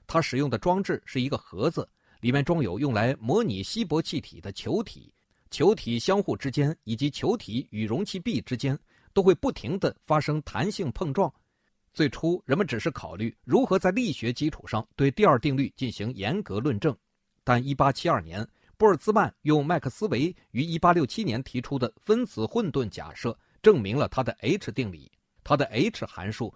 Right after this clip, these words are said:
随时间单调减小，并在气体达到麦克斯韦平衡分布之后保持不变，熵是负K H。波尔兹曼的结论是，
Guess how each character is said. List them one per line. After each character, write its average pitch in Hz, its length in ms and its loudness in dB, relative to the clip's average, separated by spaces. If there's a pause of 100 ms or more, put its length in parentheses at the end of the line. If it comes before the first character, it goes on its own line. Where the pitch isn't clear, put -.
随 131 220 0
时 143 200 -4
间 165 240 2 (140)
单 185 180 4
调 139 200 2
减 170 260 -4
小， - 340 -14 (400)
并 180 140 4
在 151 140 6
气 208 240 -2
体 85 260 -14
达 127 140 2
到 131 220 6
麦 156 140 0
克 139 60 -2
斯 - 160 -2
韦 143 180 2
平 202 240 -4
衡 143 240 -2
分 190 200 -2
布 147 120 -2
之 117 140 -6
后 107 180 -4 (160)
保 98 200 -4
持 - 180 -8
不 131 160 -4
变， - 240 0 (400)
熵 170 260 2 (220)
是 135 220 0
负 208 280 -2 (140)
K 170 200 2
H。 113 440 -6 (560)
波 170 100 4
尔 160 80 8
兹 190 160 0
曼 170 160 4
的 98 80 -6
结 107 200 -4
论 104 180 0
是， - 180 -14